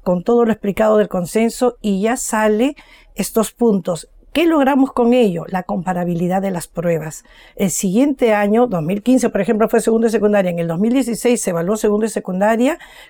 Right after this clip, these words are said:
con la misma exigencia, con lo, la calidad de los ítems, las medidas dadas, técnicamente bien trabajado, y también con una exigencia de que para estar ubicado en determinado nivel tienen que, eh, alcanzar estos mismos valores.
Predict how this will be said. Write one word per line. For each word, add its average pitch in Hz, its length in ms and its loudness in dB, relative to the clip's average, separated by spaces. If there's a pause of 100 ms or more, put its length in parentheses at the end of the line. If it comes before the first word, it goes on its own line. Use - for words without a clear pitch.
con 202 120 0
la 190 100 -2
misma 220 200 0
exigencia, 226 760 -2 (440)
con 170 520 -4
lo, 165 160 -4
la 175 180 -4
calidad 185 380 0
de 202 80 0
los 185 200 -4
ítems, 240 400 2
las 180 140 -4
medidas 190 420 0
dadas, 233 280 2
técnicamente 208 640 0
bien 190 160 0
trabajado, 233 600 0 (260)
y 262 120 2
también 262 520 2 (100)
con 240 220 2
una 247 180 6
exigencia 226 540 0
de 202 80 -2
que 190 120 -6
para 165 180 -8
estar 233 220 -2
ubicado 240 380 2
en 220 80 0
determinado 190 640 0
nivel 254 340 2 (440)
tienen 240 280 4
que, 208 140 -2 (140)
eh, 175 280 -8
alcanzar 202 720 -2
estos 208 340 -2
mismos 202 260 0
valores. 165 480 -4